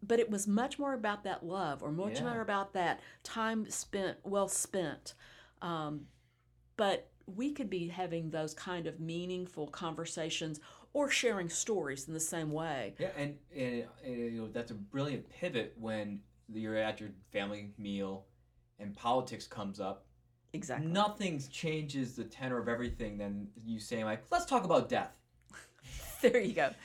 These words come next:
Speaker 2: I mean, just, I mean, that'll stop everything else
Speaker 1: There you
Speaker 2: right
Speaker 1: go.
Speaker 2: away. So that's, I mean, then that's for free for all of you listeners out there.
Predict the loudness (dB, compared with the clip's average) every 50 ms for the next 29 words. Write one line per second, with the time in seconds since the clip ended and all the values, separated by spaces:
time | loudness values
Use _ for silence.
0 | -4 0 2 4 4 4 4 4 2 2 0 0 2 2 4 4 6 6 4 4
1 | 2 0 -2 -2 2 4 8 10 10 8 8 6 4 4 2 0 2 2 2 4
2 | 2 2 4 4 4 6 6 6 4 2 2 2 2 2 4 6 6 4 4 2
3 | -2 0 0 2 2 2 2 2 2 0 0 -2 -10 -12 -14 -8 -6 -6 -4 -2
4 | 0 -2 -2 -2 -4 -8 -12 -16 -18 -18 -18 -20 -20 -20 _ _ _ _ -20 -18
5 | -8 -2 0 2 4 6 6 6 4 2 0 -2 -2 -4 -4 -2 -4 -4 -2 -2
6 | -2 -2 -2 -2 -2 0 0 0 -2 -4 -6